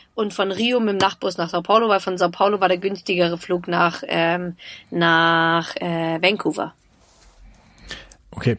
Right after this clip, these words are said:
Speaker 2: das ist, war das, das war das, was ihm gefehlt hat.
Speaker 1: Ja, Entschuldigung.
Speaker 2: Also ja, nö, ist ja kein Problem. Ich hatte es nur,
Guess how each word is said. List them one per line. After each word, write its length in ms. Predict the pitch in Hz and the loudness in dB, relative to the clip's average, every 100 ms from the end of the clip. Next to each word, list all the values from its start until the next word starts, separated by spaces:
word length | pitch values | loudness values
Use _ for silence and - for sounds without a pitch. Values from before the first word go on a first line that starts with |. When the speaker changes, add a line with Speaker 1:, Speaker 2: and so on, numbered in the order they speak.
| - | -2
Speaker 2:
das 220 | - 117 | 0 2
ist, 160 | 143 120 | 0 4
war 160 | 123 120 | 4 6
das, 180 | 120 | 2
das 220 | - 123 123 | 2 2 2
war 160 | 113 110 | 2 0
das, 180 | 107 | -2
was 120 | 117 104 | 0 2
ihm 120 | 104 | 2
gefehlt 260 | 101 107 98 | 2 0 0
hat. 140 | 98 | 0
Speaker 1:
Ja, 100 | 175 - 170 | 0 -2 -12
Entschuldigung. 280 | - - 113 | -6 -4 -2
Speaker 2:
Also 280 | 104 98 107 - _ _ _ _ | -2 -4 -6 -12 _ _ _ _
ja, 120 | 127 127 | 0 4
nö, 160 | 131 | 4
ist 100 | 110 | 4
ja 120 | 113 | 2
kein 140 | 107 104 | 2 2
Problem. 340 | 113 107 101 | 2 2 0
Ich 80 | 104 | -2
hatte 140 | 107 | -2
es 120 | 104 113 | 0 2
nur, 280 | 101 104 | 2 0